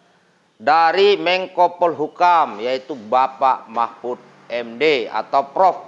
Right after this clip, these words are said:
Mahfud M D. Sehingga di sini Kang Emil mengatakan, "Izinkan saya beropini secara pribadi terhadap rentetan acara hari ini.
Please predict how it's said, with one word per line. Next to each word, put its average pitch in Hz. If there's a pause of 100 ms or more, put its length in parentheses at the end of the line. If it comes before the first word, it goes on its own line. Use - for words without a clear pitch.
Mahfud 127
M 113
D. 127 (2000)
Sehingga 190
di 190
sini 185 (560)
Kang 160
Emil 196 (1120)
mengatakan, 160 (720)
"Izinkan 226
saya 226
beropini 214
secara 180
pribadi 180
terhadap 165
rentetan 180
acara 165
hari 147
ini. 120